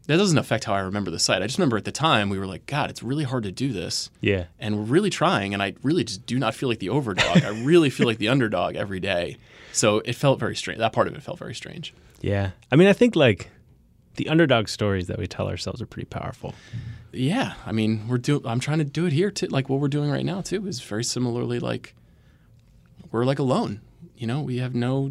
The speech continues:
Speaker 1: distribution. We're not connected to anything. We're just like, "Hopefully you find our stuff. If, if you don't, that's okay, but hopefully you find it."
Speaker 2: You feel like an underdog?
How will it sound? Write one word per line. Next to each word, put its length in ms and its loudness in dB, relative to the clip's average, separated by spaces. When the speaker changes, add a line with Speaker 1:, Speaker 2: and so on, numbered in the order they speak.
Speaker 1:
distribution. 720 -6
We're 80 -6
not 220 -8
connected 420 -6
to 100 -8
anything. 400 -4
We're 100 -4
just 200 -6
like, 220 -8
"Hopefully 280 0
you 60 2
find 200 2
our 60 0
stuff. 380 -2
If, 160 -14
if 280 -8
you 80 -2
don't, 260 0
that's 160 -6
okay, 300 -2
but 240 -4
hopefully 220 -2
you 60 0
find 200 -2
it." 160 -8
Speaker 2:
You 100 2
feel 200 8
like 120 6
an 80 4
underdog? 420 0